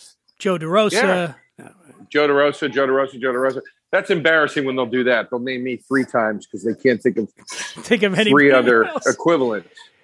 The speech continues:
Speaker 2: But, uh, no, but that, but, like, you know, there's, there's a lot. But, but I would say that my, my trifecta, and it, it's most people's, most people's holy trinity of comedy is either Pryor, Carlin, and Bruce, or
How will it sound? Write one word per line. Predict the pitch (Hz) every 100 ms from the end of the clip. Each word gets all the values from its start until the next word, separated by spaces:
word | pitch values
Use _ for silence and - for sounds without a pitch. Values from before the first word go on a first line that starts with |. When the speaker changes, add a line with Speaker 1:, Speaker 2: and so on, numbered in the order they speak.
| - _ _ -
Speaker 2:
But, | 156
uh, | 151 175
no, | 170 143
but | 202
that, | 240 208 165
but, | 226 208
like, | 214 196
you | 240
know, | 226 190
there's, | 208 214 220 190 -
there's | 269 226
a |
lot. | 202 147 -
But, | 185 160
but | 214
I |
would | 254 262
say | -
that | 208 202 -
my, | 190 185 -
my | 175 170
trifecta, | - 175 - 151 -
and | 190
it, | 196 -
it's | 190 165
most | 196 202 - -
people's, | 120 110 101 90 - - _ _ _ _ _ _ _ - - _ - - -
most | 190 220 -
people's | 226 220 202 - - - _ _ -
holy | - 190 185 180
trinity | - 190 165 151
of | 143
comedy | - 147 135 131 117
is | 113
either | 135 127 123 - _ _ _
Pryor, | 165 156 175 196 190 -
Carlin, | 165 151 151 151 147
and | 135 127 110 -
Bruce, | 127 151 196 - -
or | 123